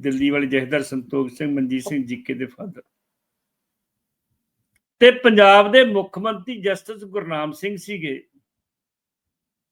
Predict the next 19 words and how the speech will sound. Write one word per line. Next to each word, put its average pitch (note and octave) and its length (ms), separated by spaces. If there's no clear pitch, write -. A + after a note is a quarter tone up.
ਤੇ G#3 120
ਜਿਹੜਾ G#3 560
ਇਹਨਾਂ A3+ 260
ਦਾ A#3 120
ਬੰਦਾ F3 320
ਸੀਗਾ F3+ 560
ਸੰਤ E3+ 400
ਫਤਿਹ D#3 380
ਸਿੰਘ F#3 260
ਦਾ, - 300
ਉਹ G3 140
ਹੈਗਾ D#3 260
ਸੀ F3+ 300
ਜਥੇਦਾਰ D3 600
ਸੰਤੋਖ C3 540
ਸਿੰਘ। A#2+ 300
ਲੇਕਿਨ G#3+ 440
ਜਸਟਿਸ F#3+ 500
ਗੁਰਦੀਪ, F#3+ 720